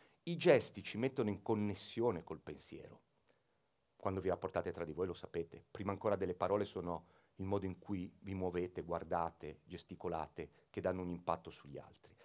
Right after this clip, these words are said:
Ebbene, Platone avrebbe combattuto lì, perché? Perché lì si svolgevano, ce lo hanno detto ieri, i giochi pitici. Le fonti ci dicono, Platone combatté ai giochi pitici, ai giochi istmici, All'Enemee, secondo altre fonti, ma meno affidabile, vinse addirittura le Olimpiadi.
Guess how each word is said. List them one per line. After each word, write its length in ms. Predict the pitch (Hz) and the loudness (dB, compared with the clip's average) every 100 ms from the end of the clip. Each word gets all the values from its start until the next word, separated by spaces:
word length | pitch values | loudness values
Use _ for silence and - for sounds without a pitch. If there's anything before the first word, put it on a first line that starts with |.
| - - - - _ - | -20 -20 -20 -20 _ -2
Ebbene, 280 | 170 139 107 | 10 10 10
Platone 400 | 180 175 220 208 | 2 4 6 6
avrebbe 260 | 120 131 | 6 4
combattuto 560 | 131 117 113 110 143 139 | 4 4 2 2 0 2
lì, 140 | 98 | 2
perché? 440 | 87 151 151 208 202 | 2 0 2 2 2
Perché 360 | - 123 - | 0 -4 0
lì 100 | 175 | 0
si 140 | 214 123 | 0 -4
svolgevano, 580 | 104 120 123 180 104 92 | 0 0 4 4 4 2
ce 140 | 98 | 0
lo 80 | 92 | 0
hanno 160 | 87 | 0
detto 260 | 90 92 131 | -2 -2 -2
ieri, 300 | 127 151 101 | 2 2 2
i 40 | |
giochi 300 | 92 117 - | 0 -2 -2
pitici. 520 | 104 143 - - - - _ - - - - _ | -8 -8 -8 -14 -14 -14 _ -20 -20 -20 -20 _
Le 140 | - 131 | 2 10
fonti 300 | 214 208 170 | 10 10 0
ci 120 | 156 | 2
dicono, 340 | 110 101 95 | 2 0 0
Platone 460 | - - 190 202 190 | 6 8 10 8 8
combatté 420 | 156 135 135 175 | 8 8 8 6
ai 80 | 160 | 4
giochi 260 | 143 143 | 2 -4
pitici, 520 | 110 82 - - - - _ _ - | -8 -8 -12 -16 -16 -16 _ _ -4
ai 160 | 117 | -2
giochi 400 | 120 185 185 - - | 6 6 6 -4 -2
istmici, 600 | 143 - 95 80 - - _ - | -4 -4 -8 -8 -10 -14 _ 0
All'Enemee, 840 | 127 147 143 143 110 98 160 - - _ - - _ _ _ | 6 8 10 8 6 6 2 0 -16 _ -20 -20 _ _ _
secondo 500 | - 143 190 185 170 | 2 4 8 12 12
altre 220 | 143 143 | 12 10
fonti, 440 | 143 165 143 110 | 10 10 10 6
ma 140 | 92 95 | 2 6
meno 240 | 117 107 | 6 6
affidabile, 640 | 90 - 165 87 80 107 123 | 2 0 6 6 6 2 2
vinse 340 | 170 214 - | 2 0 4
addirittura 500 | 131 120 117 196 156 | 4 2 0 4 4
le 100 | 120 | 6
Olimpiadi. 760 | 120 101 95 165 104 78 78 | 4 2 -4 -2 -2 -2 -6